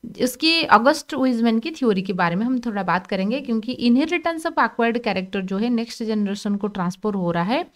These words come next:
और उसके बाद आपके आए थे मेंडल ने। मेंडल ने बताया कि कैसे जीन ट्रांसफर हो रहा है। ये दो साइंटिस्ट के बाद मतलब कि उनकी जो inheritance of acquired character की डिस्प्रूव किया गया था। तो देखिए, हमने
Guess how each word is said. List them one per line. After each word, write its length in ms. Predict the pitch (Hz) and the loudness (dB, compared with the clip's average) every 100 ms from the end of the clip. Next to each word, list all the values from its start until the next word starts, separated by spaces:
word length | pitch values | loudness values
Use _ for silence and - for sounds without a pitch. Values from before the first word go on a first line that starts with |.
| _ - | _ -2
और 240 | 247 277 | 2 2
उसके 320 | 240 240 - 277 | 0 -6 -8 -2
बाद 260 | 233 208 | -2 0
आपके 320 | 190 185 202 | -2 -4 -6
आए 220 | 175 165 165 - | -4 -4 -6 -4
थे 240 | 330 415 - - 208 | -2 -2 -6 -4 4
मेंडल 440 | 226 240 220 190 | 8 10 8 6
ने। 160 | 156 170 | 2 2
मेंडल 340 | 196 254 311 | 6 8 8
ने 120 | 311 277 | 6 2
बताया 260 | 262 226 | 2 0
कि 140 | 233 277 | -2 -2
कैसे 340 | 269 262 294 | -2 -2 -2
जीन 360 | 202 185 269 262 | -2 2 2 4
ट्रांसफर 400 | 220 196 190 170 | 2 -2 -4 -4
हो 140 | 160 | -4
रहा 120 | 165 | -4
है। 160 | - 214 | -4 0
ये 80 | 214 | 0
दो 260 | 208 330 | 0 -2
साइंटिस्ट 540 | 349 285 247 247 240 - | -2 0 0 0 -4 -6
के 180 | 254 | -6
बाद 340 | 233 202 165 175 _ _ - | -2 0 0 -2 _ _ -12
मतलब 260 | 190 180 180 | -8 -6 -6
कि 140 | 269 277 | -4 -2
उनकी 400 | 214 196 262 370 - - - | 0 0 -2 -4 -10 -18 -8
जो 380 | 180 214 214 - 226 | 0 2 2 0 0
inheritance 580 | 220 269 285 277 277 277 | 4 4 2 2 2 2
of 60 | |
acquired 440 | 247 190 202 185 185 | 2 2 2 0 0
character 380 | 175 170 175 170 | -2 -2 -6 -8
की 260 | 277 330 | -4 -4
डिस्प्रूव 460 | 277 202 190 - 214 | -2 -2 -4 -4 -2
किया 220 | 214 185 | 2 2
गया 220 | 156 165 | 2 -4
था। 180 | 170 180 | -6 -4
तो 100 | 208 | -2
देखिए, 380 | 208 254 - 330 | 0 0 -2 0
हमने 440 | 311 262 254 330 | 0 0 0 -2